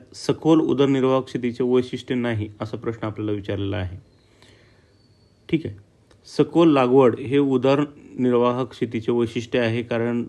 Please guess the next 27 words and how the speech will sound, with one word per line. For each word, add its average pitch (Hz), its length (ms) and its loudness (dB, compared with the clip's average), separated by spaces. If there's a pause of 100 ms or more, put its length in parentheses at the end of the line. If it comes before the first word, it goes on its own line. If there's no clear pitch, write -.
अ, 110 160 -10
सखोल 123 340 0
लागवड 120 340 2
जर 120 120 0
केली, 120 260 0
तर 120 160 -4
सखोल 131 320 -2
उदरनिर्वाह 120 640 -2
शेती, 117 440 -6 (380)
अ, 117 360 -6
त्या 113 80 -2
ठिकाणी 113 280 -2
होऊ 113 180 -2
शकते. 110 300 -10 (760)
शेतीला 147 420 2
पशुपालन 135 1000 0 (500)
पूरक 131 240 2
व्यवसाय, 117 420 0 (680)
म्हणजे 127 360 2
जर 131 200 0
जो 131 180 4
जोडधंदा 135 640 4
असेल, 120 400 0
तर 123 100 0
त्याच्यामध्ये 123 680 -2 (100)
उदरनिर्वाहाचं 123 680 -2
एक, 120 160 -4